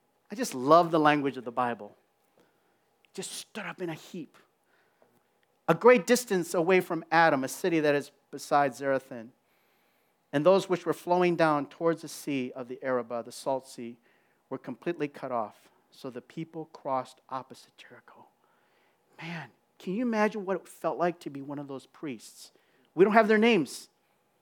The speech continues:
The, the privilege that they had to walk into the waters, and all of a sudden this rushing sound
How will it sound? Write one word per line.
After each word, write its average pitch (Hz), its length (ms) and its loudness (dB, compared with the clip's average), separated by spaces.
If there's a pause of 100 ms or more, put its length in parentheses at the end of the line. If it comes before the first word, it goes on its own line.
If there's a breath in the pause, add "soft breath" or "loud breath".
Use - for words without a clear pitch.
(520)
The, 214 120 4
the 220 180 0
privilege 254 720 6
that 196 180 2
they 247 180 8
had 214 360 6 (240 loud breath)
to - 80 -4
walk 214 480 4
into 277 240 2
the 262 80 4
waters, 196 720 6 (580 soft breath)
and 175 120 0
all 196 160 6
of 233 80 8
a - 20 8
sudden 226 300 4
this 180 160 2
rushing 202 560 0
sound 196 640 2